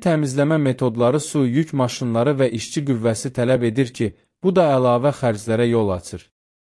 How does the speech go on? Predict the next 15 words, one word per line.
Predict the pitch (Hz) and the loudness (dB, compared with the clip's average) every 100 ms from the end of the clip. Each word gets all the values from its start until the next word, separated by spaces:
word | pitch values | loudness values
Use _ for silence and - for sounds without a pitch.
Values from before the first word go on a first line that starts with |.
| _ _ _ - | _ _ _ -2
Robot | 127 185 165 214 214 - | 2 4 4 2 0 -2
texnologiya | 139 - 123 120 151 147 110 117 117 | -2 0 0 2 4 2 2 2 2
üstünlükləri. | 120 107 - 123 113 110 - 113 98 85 78 - _ _ _ _ _ _ _ _ _ - | -2 -8 -4 0 2 0 0 0 2 0 -6 -12 _ _ _ _ _ _ _ _ _ -6
Son | - 240 | -2 2
illərdə | 208 147 135 123 156 156 | 2 4 2 4 0 0
tətbiq | 143 123 - 170 151 | -2 -2 -2 0 2
edilən | 113 117 123 | 2 0 0
robot | 110 117 120 151 | 0 0 2 -2
sistemləri | - 127 - 110 107 110 151 139 | -4 -6 -4 -2 0 0 0 0
bu | 165 | -2
problemin | 160 139 117 120 131 143 | 0 0 0 0 0 0
həllində | 120 117 110 110 139 | 0 0 0 0 0
mühüm | 139 123 127 139 | 0 0 0 0
rol | 117 120 110 | 2 2 2
oynayır. | 98 90 87 80 78 | 0 -2 -6 -8 -12